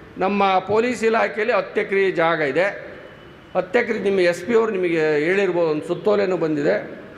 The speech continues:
ಆಮೇಲೆ ಐ ಜಿ ಅವ್ರದ್ದು ಒಂದು ಸುತ್ತೋಲೆನೂ ತಮಗೆ ಬಂದಿದೆ. ತಾವು ಅಲ್ಲಿ ಅರಣ್ಯಕ್ಕೆ ನಾವು ಐ ಜಿ ಅವ್ರನ್ನ ಕರಿಬೇಕು, ಎಲ್ಲದಕ್ಕೂ ಎಸ್ ಪಿ ಅವ್ರನ್ನ ಕರಿತಾ ಇದ್ದೀವಿ. ಅದಕ್ಕೆ ಅಲ್ಲಿ ರವಿ, ನಮ್ಮ ರವಿಕಾಂತೇಗೌಡರು, ಅವ್ರು ನಮ್ಮ ಬೀಗ್ರವರು.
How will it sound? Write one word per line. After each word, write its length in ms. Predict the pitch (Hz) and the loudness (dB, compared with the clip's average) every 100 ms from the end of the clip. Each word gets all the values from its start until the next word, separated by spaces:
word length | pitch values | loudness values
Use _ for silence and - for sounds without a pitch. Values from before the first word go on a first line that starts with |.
| - - - - | -20 -20 -20 -6
ಆಮೇಲೆ 240 | 175 202 196 | 0 4 4
ಐ 140 | 220 | 4
ಜಿ 160 | 226 240 | 2 2
ಅವ್ರದ್ದು 260 | 240 226 | 2 2
ಒಂದು 160 | 220 214 | -2 -4
ಸುತ್ತೋಲೆನೂ 520 | 165 - 180 165 165 | -10 -4 0 0 0
ತಮಗೆ 300 | 170 151 147 | -2 -2 -2
ಬಂದಿದೆ. 720 | 123 135 131 117 165 - - - - - - - - | -2 -2 -2 0 0 0 -8 -16 -20 -20 -20 -20 -4
ತಾವು 260 | 208 214 220 | 2 4 4
ಅಲ್ಲಿ 180 | 196 175 | 4 2
ಅರಣ್ಯಕ್ಕೆ 460 | 165 190 226 226 | 0 0 0 -2
ನಾವು 380 | 202 190 196 175 | -2 0 0 2
ಐ 120 | 214 | 0
ಜಿ 140 | 233 240 | 2 2
ಅವ್ರನ್ನ 220 | 240 - | 2 0
ಕರಿಬೇಕು, 420 | - 175 175 156 | -2 0 0 0
ಎಲ್ಲದಕ್ಕೂ 400 | 147 175 196 196 | 0 2 0 0
ಎಸ್ 220 | 160 160 | -2 -2
ಪಿ 120 | - 190 | -2 0
ಅವ್ರನ್ನ 220 | 185 170 | 0 0
ಕರಿತಾ 380 | 156 147 143 151 | 0 -2 0 -2
ಇದ್ದೀವಿ. 480 | 135 127 160 208 - - - - - | 0 0 -2 -2 -6 -16 -18 -12 -2
ಅದಕ್ಕೆ 240 | 180 220 | 0 2
ಅಲ್ಲಿ 200 | 220 196 | 0 2
ರವಿ, 600 | 180 170 214 208 190 147 - - - - | 2 2 2 2 0 -2 -8 -14 -12 -4
ನಮ್ಮ 200 | 160 165 151 143 139 | -2 0 2 2 2
ರವಿಕಾಂತೇಗೌಡರು, 920 | 196 214 214 185 208 180 175 143 - | 2 0 0 0 -2 0 0 0 -2
ಅವ್ರು 140 | 139 | -2
ನಮ್ಮ 180 | 156 151 | 0 0
ಬೀಗ್ರವರು. 640 | 165 202 180 131 98 - | 0 0 2 0 -2 -10